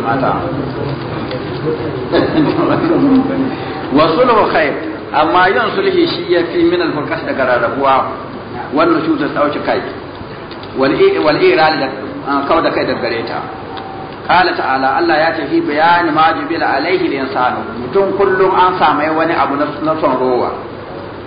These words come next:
Wa udratil anfusu shuha, an halartan marayuka rowa. Ai shiddatul buhl, tsannin rowa. Ai jubilat alaihi, an halitta rayuka akan son rowa. Wa ka'annaha hadiratu,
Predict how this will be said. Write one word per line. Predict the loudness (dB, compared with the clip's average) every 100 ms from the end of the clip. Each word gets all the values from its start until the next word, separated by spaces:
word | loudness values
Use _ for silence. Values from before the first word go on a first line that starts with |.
| -4
Wa | 0
udratil | 4 4 4 2 0 0
anfusu | 0 0 0 0 0 0
shuha, | -2 0 0
an | 2 2 2
halartan | 2 2 2 0 0 0
marayuka | 2 4 4 4 2 0 0 2
rowa. | 2 0 0 -2 -4 -8 -8 -12 -4
Ai | 0 2
shiddatul | 0 -2 -2 -2 -2
buhl, | -2 -2
tsannin | 0 2 2 2
rowa. | 2 2 2
Ai | 2 4
jubilat | 4 4 4 2 0
alaihi, | -2 0 -2 -2 -6 -2
an | 0 0 -4 -8 -4 0
halitta | 0 0 2
rayuka | 2 4 4 2 2 0
akan | 0 0 0 -2
son | 0 2
rowa. | 2 2 0 -2 -8 -10 -12 -12
Wa | -2 0
ka'annaha | 2 2 4 4 4 4
hadiratu, | 4 4 0 -6 -6